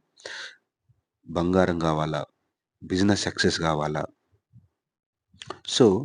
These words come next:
ఏం కావాలనుకుంటున్నారో కోరుకున్న తర్వాత అది already మీ సొంతం. ఒకవేళ కారు లేదా ఇల్లు already మీ సొంతం అయిపోయిందనే భావన. Already ఆ కారు మీ దగ్గర ఉంది, అలాంటి ఇంట్లోనే మీరు ఉంటున్నారు,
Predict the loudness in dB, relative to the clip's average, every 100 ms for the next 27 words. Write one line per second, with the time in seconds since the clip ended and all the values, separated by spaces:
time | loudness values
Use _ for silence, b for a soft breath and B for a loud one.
0 | -6 B B B B -6 4 6 8 6
1 | 4 6 6 6 6 2 2 2 4 2
2 | 2 2 4 8 8 8 2 0 -2 -4
3 | -4 -2 0 0 _ 2 4 6 6 4
4 | 6 6 6 4 2 2 2 2 2 0
5 | 0 -6 B B B _ -2 4 4 4
6 | 4 4 2 -2 -20 _ 0 4 4 4
7 | -2 0 0 2 2 2 0 -2 -4 0
8 | 2 2 0 -2 -4 -4 -4 -6 -6 -8
9 | -10 -18 _ -4 0 0 -2 B B B
10 | -6 0 2 2 2 0 0 0 2 2
11 | 2 0 b b _ -4 -2 0 -2 0
12 | -2 0 2 0 0 -2 0 -2